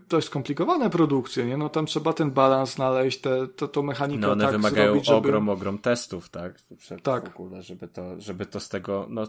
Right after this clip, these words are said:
Speaker 2: c-, to są gry nastawione na czystą zabawę. Jeżeli
Speaker 1: Tak.
Speaker 2: nie będzie dostatecznie to przetestowane, że to dostarcza zabawy na każdej płaszczyźnie, no to,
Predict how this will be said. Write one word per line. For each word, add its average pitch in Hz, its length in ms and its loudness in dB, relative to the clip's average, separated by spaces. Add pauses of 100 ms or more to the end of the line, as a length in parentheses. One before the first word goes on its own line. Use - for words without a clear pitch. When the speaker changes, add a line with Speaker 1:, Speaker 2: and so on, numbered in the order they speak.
(140)
Speaker 2:
c-, - 460 -14
to 131 100 -4
są 143 180 -2
gry 123 180 -2
nastawione 120 520 -4
na 117 140 -2
czystą 117 360 -4
zabawę. 104 460 0 (680)
Jeżeli 107 580 -2
Speaker 1:
Tak. 110 100 0 (180)
Speaker 2:
nie 104 180 -6
będzie 110 380 -4
dostatecznie 101 640 -6 (420)
to 98 100 -10
przetestowane, 95 800 -6
że 92 100 -14
to 101 120 -8
dostarcza 98 580 0
zabawy 95 420 -2
na 92 140 -6
każdej 98 420 -2
płaszczyźnie, 98 640 -8
no 107 140 -8
to, 113 260 -8